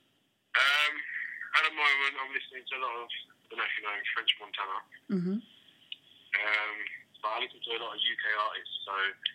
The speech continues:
Speaker 1: we've got quite a, we've got quite a few good U K rappers. They're, they're more underground. Um,
Speaker 2: Oh, I'll know them.
Speaker 1: some
Speaker 2: Tell me who you listen to.
Speaker 1: Yeah. Uh, Young Spray.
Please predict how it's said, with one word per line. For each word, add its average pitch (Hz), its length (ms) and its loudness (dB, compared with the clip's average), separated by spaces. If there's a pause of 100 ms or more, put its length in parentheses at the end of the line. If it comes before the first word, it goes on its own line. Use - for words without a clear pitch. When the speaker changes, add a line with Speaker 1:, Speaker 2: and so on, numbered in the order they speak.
(640)
Speaker 1:
we've - 120 -10
got 113 120 -2
quite 107 240 4
a, 104 60 2 (360)
we've - 140 -6
got 960 80 2
quite - 240 0
a - 40 -20 (280)
few - 240 0
good - 160 0 (480)
U - 160 4
K - 40 6 (120)
rappers. 113 320 -2 (160)
They're, - 160 0
they're - 200 4
more 117 200 4
underground. - 460 0 (540)
Um, 180 200 2
Speaker 2:
Oh, 175 120 -6 (140)
I'll 185 80 2
know 185 180 2
them. 165 280 -2
Speaker 1:
some - 20 -14 (240)
Speaker 2:
Tell 190 140 0
me 185 100 2
who 185 100 0
you 185 120 -2
listen 175 240 -4
to. 156 160 -6
Speaker 1:
Yeah. - 360 4 (1080)
Uh, 95 300 4 (220)
Young 113 160 4 (160)
Spray. 101 240 4